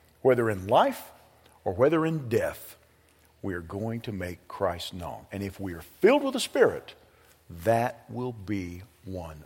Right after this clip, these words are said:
of the characteristics. We are empowered for a bold public witness. Pray with me. Lord God, as we come before you,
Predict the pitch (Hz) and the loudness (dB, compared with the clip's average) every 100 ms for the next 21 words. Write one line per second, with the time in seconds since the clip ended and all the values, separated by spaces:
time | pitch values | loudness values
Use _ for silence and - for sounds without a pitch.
0 | - 80 87 - 71 71 78 71 - - | -14 -12 -12 -12 -12 -12 -14 -10 -12 -12
1 | - - - _ _ _ _ - 110 101 | -20 -20 -20 _ _ _ _ -4 0 0
2 | 90 85 - - 143 95 71 80 - _ | 0 -4 -2 4 4 4 -4 -12 -18 _
3 | _ - 76 71 76 87 110 117 110 107 | _ -6 -6 -6 -12 -2 0 2 -2 -6
4 | 107 - _ _ _ - 117 85 67 65 | -12 -16 _ _ _ -2 -2 -2 -14 -14
5 | - - _ _ _ - - 67 _ - | -18 -20 _ _ _ -18 -12 -12 _ -20
6 | - - - - 107 85 - 71 87 135 | -20 -20 -14 0 0 0 -12 -10 0 0
7 | 107 131 123 113 - - - - _ _ | 6 8 8 4 -6 -18 -20 -20 _ _
8 | _ _ - _ - - - - - 107 | _ _ -20 _ -20 -20 -20 -18 -4 2
9 | 151 - 156 139 120 147 151 151 147 | 2 4 4 4 4 6 8 8 6